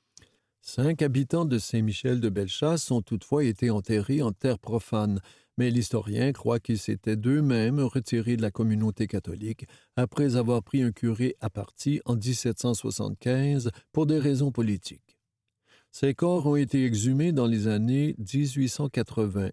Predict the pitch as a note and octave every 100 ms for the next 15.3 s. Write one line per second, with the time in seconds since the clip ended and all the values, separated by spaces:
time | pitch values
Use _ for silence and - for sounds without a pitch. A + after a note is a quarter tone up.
0 | - C#3 - C#3+ C3 A#2 C#3+ C3+ A#2 -
1 | A#2 A#2+ C#3 A#2+ A2 A2+ B2+ - G2+ -
2 | - - - - _ _ - G2 F#2+ A2+
3 | - - A#2+ A2 F#2+ F#2 F#2+ _ _ _
4 | _ _ _ _ _ _ - A2+ G#2+ B2+
5 | B2 C#3 C3+ C#3 B2+ B2 A#2 G#2 - C3+
6 | C3+ C3 _ _ - C3 A#2+ D3 B2+ G#2
7 | - C#3 D3 D3 A2 A#2 A2 - - E3
8 | - B2+ A2+ - F2 E2+ - _ _ _
9 | _ - G2+ - C3 B2+ B2 A#2 A2+ B2
10 | C3 C#3 A2+ G#2 G2+ A2+ G2+ G#2+ B2 -
11 | A#2+ A2+ A2+ - G2+ F#2+ D3 D3 A2+ G#2+
12 | C3+ B2+ - A2+ - C#3 E3 F#3+ - -
13 | C3+ - C#3 C#3+ C3 D3 D3+ - C3+ -
14 | B2 G#2+ G#2+ B2 A#2 A#2 G2+ G#2 G#2 E2+
15 | D2+ - -